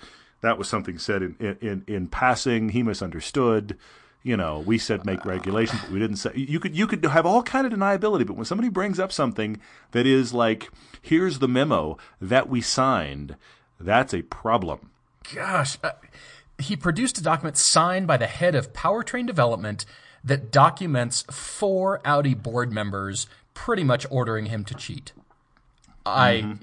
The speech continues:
Speaker 2: I cannot believe that. I mean, he kept his job, interestingly, at the time and said, "All
Speaker 1: Yeah,
Speaker 2: right,"
Speaker 1: yeah.
Speaker 2: and then kinda knowing this would come back at some point. It's a nice insurance policy to have, but,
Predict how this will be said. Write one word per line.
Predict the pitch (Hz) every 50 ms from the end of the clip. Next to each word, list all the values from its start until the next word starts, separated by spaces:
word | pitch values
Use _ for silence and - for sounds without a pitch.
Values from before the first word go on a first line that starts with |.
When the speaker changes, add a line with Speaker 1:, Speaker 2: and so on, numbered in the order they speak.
| - -
Speaker 2:
I | - 117 117 117
cannot | 113 110 - 127 117 117 107 107
believe | 110 104 104 104 101
that. | 95 95 95 - -
I | 117
mean, | 117 113 110 107 104 104 - - - - - - - - _ _ - - - - - - - - - - - - -
he | - 117 117 110 101
kept | - - 139 135 135
his | 113 101
job, | 107 117 127 135 180 196 135 110 127 147 160 156 135
interestingly, | 120 110 104 - 104 - - 104 95 92 92 95 110 147 165 160 - -
at | - 104 104 104
the | 104
time | 135 - - 117 143 185 156 104 98 107 135 160 180 170 147 - _
and | 95 101 104 104 104 104 104 101 98
said, | - 92 90 90
"All | 95
Speaker 1:
Yeah, | 110 143
Speaker 2:
right," | 180 208 196 196 196 - -
Speaker 1:
yeah. | 98 98 95 90
Speaker 2:
and | 101 101 101
then | 101 101 104 104 101 98 - -
kinda | - - 107 110 113 113
knowing | 110 110 117 143 175 165 131 113 104
this | 110 - -
would | 107 98 - -
come | - 120 113 110
back | 104 113 131 147 143 139
at | 139 139
some | - - 120 120 113
point. | - 131 143 165 165 156 160 - - - - - - - - - _ _ _ -
It's | 151 143 139 139
a |
nice | 123 117 117 127 147 143 139
insurance | 131 113 - - 160 180 160 139
policy | - - 139 135 135 135 - 120
to | 107
have, | 107 110 135 180 208 185 165 156 147 135 139 -
but, | 123 117 113 107 98 -